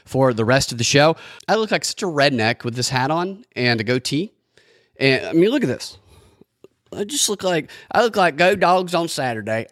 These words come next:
all day long, all year long. Go Dogs. Anyway, News Nation said it, that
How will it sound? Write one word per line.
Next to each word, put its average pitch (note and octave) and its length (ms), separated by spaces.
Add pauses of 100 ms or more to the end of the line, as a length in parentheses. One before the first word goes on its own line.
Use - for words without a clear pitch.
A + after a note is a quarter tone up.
all B2+ 220
day A#2 260
long, F#2 340 (180)
all D3+ 220
year D#3 240
long. C#3 340 (720)
Go D3 140
Dogs. - 380 (880)
Anyway, D3 400 (720)
News C4 260
Nation A#3 480
said D4+ 280
it, D3 180
that G#3 180